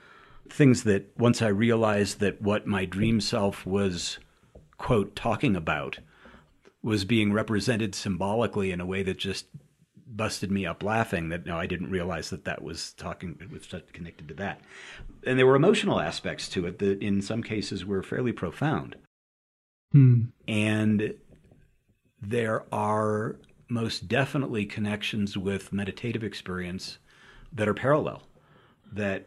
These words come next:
Speaker 1: you know, I talked about learning meditation to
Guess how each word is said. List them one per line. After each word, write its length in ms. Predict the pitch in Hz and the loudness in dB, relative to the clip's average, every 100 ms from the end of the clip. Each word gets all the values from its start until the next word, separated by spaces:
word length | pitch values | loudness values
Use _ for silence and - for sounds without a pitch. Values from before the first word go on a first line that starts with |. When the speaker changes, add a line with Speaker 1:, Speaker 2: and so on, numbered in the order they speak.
| - | -12
Speaker 1:
you 100 | 117 | -8
know, 80 | 98 | -4
I 140 | 101 120 | -2 -2
talked 380 | - 113 - | 0 -2 -2
about 400 | 82 98 95 92 - - - - _ | -4 -2 -2 -4 -8 -20 -20 -20 _
learning 300 | 107 117 113 | -2 0 0
meditation 800 | 104 98 98 98 95 - 90 90 - - - - - - | 0 -2 -2 0 0 0 -4 -6 -10 -20 -20 -20 -20 -12
to 1040 | - - 104 95 95 95 90 90 95 233 | -8 -2 2 2 2 0 -2 -4 -6 -10